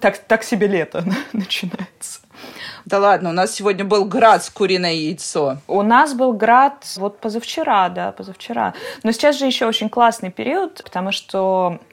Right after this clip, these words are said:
Speaker 1: какое-то рекордно низкое атмосферное давление, и,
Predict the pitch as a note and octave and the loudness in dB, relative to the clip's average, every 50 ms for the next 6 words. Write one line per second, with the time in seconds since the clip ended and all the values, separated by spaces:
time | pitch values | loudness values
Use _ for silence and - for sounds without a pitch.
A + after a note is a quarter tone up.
0 | _ _ _ _ - - G3+ F#3 G3+ G3 G3 - F#3 G3+ G3+ G3+ - A3 A3 F#3+ | _ _ _ _ -14 -14 -8 -6 -6 -4 -4 -2 -2 -2 -2 0 0 0 0 0
1 | F3 E3+ E3+ F3+ F#3+ F#3+ G3+ F#3+ - - - E3 D#3+ - D#3+ E3+ F3 - - F3+ | -2 -6 -4 -4 -2 -2 -2 -4 -6 -6 -6 -6 -4 -6 -6 -8 -8 -6 -6 -6
2 | - D#3+ D#3 D#3 D#3 D#3+ F3 F3 G3 A#3 D4 F4 G4+ F#4+ C4 G3 F3+ F3 - - | -4 -6 -8 -4 -2 0 0 0 -2 -4 -4 -4 -4 -4 -2 -2 -2 -2 -4 -10
3 | - - - - - - - - - - F3+ F3 F3 F3 F3 | -14 -14 -14 -14 -14 -16 -16 -10 -6 -6 -4 -2 -2 -2 0